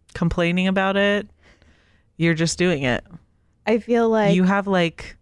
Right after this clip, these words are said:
Speaker 1: you obviously have, like, some sort of constitution that is
Speaker 2: That allows
Speaker 1: prepared
Speaker 2: for
Speaker 1: for
Speaker 2: that.
Speaker 1: this.
Speaker 2: <laughs>
Speaker 1: Yes.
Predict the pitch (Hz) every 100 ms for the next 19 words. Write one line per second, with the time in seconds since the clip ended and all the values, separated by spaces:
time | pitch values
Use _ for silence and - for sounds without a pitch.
0 | _ _ _ _ _ _ - - _ 180
1 | 180 175 190 - 196 165 175 175 170 165
2 | - 180 170 180 170 170 156 - 170 170
3 | - 156 - 175 - 151 139 147 143 160
4 | 147 147 147 147 147 - - - - -
5 | - _ _ 247 208 190 202 185 196 185
6 | 180 226 226 190 170 139 185 - - -
7 | 190 165 185 370 -